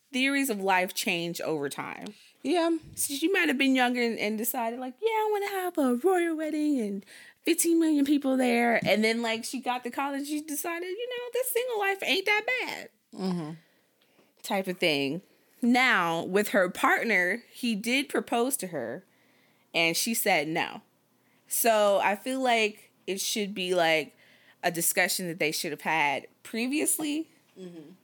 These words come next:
Speaker 1: instead of, like, "We're getting together
Speaker 2: Mm-hmm.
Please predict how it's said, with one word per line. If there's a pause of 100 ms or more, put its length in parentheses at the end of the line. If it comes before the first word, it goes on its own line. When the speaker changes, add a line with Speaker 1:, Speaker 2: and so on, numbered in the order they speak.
(120)
Speaker 1:
instead
of,
like, (220)
"We're
getting
together (540)
Speaker 2:
Mm-hmm.